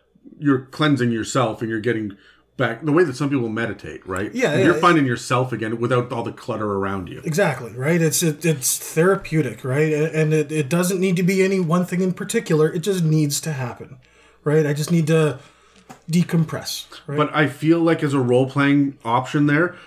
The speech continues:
Speaker 1: ninety-nine percent of the people, like, the mass majority of them are gonna see number five and say, "Okay, after forty-eight hours in a town, I'm gonna start to become a little bit more hostile to my fellow party members."
Speaker 2: Well, I was actually gonna kinda build on what was there, and,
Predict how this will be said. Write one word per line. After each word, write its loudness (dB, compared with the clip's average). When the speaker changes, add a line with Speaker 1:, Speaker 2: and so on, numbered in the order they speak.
Speaker 1:
ninety-nine 2
percent 2
of 2
the 2
people, 0
like, -2
the 2
mass 0
majority 4
of 4
them 2
are 2
gonna -2
see -4
number 2
five 0
and 2
say, 2
"Okay, 0
after -4
forty-eight 2
hours 2
in 0
a 0
town, -2
I'm 0
gonna 0
start -4
to -6
become -2
a 0
little 4
bit -2
more 0
hostile -2
to -8
my -2
fellow 2
party -4
members." -12
Speaker 2:
Well, 4
I 2
was 4
actually 0
gonna 0
kinda 0
build 0
on 0
what -2
was -4
there, 0
and, -2